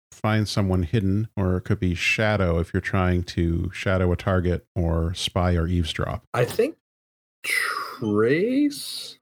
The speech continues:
Speaker 2: in this case, 'cause I don't think Reaching, well,
Speaker 1: So you
Speaker 2: actually,
Speaker 1: don't,
Speaker 2: no,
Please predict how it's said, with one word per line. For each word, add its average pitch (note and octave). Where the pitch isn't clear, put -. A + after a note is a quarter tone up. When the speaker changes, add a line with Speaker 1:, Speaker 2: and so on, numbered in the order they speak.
Speaker 2:
in A#2+
this C3+
case, E3
'cause -
I A#2
don't A2+
think A2
Reaching, G#2
well, D3
Speaker 1:
So C3
you C#3+
Speaker 2:
actually, G2+
Speaker 1:
don't, A#2
Speaker 2:
no, A#2